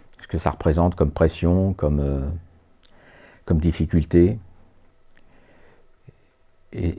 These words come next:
et j-, j'établis toujours un rapport très, euh, je dirais, euh, comment, confraternel avec mes, avec mes acteurs et mes actrices. Euh,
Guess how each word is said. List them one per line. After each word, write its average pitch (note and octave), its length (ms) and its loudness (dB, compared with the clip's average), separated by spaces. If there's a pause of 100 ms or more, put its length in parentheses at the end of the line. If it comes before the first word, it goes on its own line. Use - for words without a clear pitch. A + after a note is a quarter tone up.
(100)
et D#2+ 160 -4 (240)
j-, D#2+ 180 -2
j'établis F#2 480 2
toujours G#2 360 2
un E2+ 60 2
rapport E2+ 360 0
très, G2+ 260 -2
euh, E2 200 -2 (220)
je F#2 60 -10
dirais, F2 220 -2
euh, D2+ 300 -2 (120)
comment, D#2+ 220 -4
confraternel F2+ 800 -2 (540)
avec D#2+ 320 -2
mes, D2 320 0
avec D#2 260 0
mes D#2+ 160 0
acteurs D#2+ 420 0
et E2 40 -2
mes D2+ 180 -2
actrices. - 520 -6 (880)
Euh, D2+ 300 -4